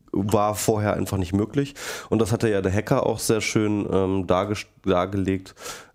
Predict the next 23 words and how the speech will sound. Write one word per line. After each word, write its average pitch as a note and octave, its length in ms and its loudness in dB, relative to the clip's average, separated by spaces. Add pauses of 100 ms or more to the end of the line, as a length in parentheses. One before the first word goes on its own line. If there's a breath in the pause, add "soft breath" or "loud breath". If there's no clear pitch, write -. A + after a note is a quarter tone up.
ähm, F#2 340 2
dass F#2 260 2
eben, F#2 380 0 (100)
äh, F#2 160 2
da F2+ 180 2
so G2 100 -2
eine G2 120 2
Ungleichzeitigkeit G2 1000 0
existiert, - 640 -2
dass, - 220 0
ähm, F2+ 300 0 (300 loud breath)
Gutenberg F#2+ 480 2
sich - 200 -2
unmöglich G#2+ 640 0
halt F#2 300 0
eigentlich, G#2 640 0
ähm, F#2+ 480 0 (480 loud breath)
ähm, F2+ 400 2
vor F2+ 140 0
die F#2 80 0
Kamera G#2 440 0
stellen G2+ 360 0
kann, G2 160 0